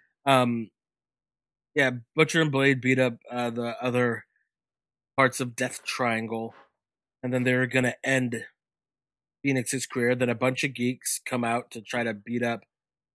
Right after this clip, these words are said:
Kenny Omega and save him. Af-, um, Jon Moxley comes out, gets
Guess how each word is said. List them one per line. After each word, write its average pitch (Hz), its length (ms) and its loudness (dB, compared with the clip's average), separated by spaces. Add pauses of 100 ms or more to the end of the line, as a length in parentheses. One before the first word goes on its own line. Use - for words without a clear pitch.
(180)
Kenny 135 220 4
Omega 120 420 0
and 117 180 -2
save 120 380 0
him. 117 120 -4
Af-, 117 180 -4 (240)
um, 113 240 -14 (580)
Jon 131 180 -2
Moxley 120 340 -2
comes 117 260 -8
out, 113 220 -6
gets 110 120 -20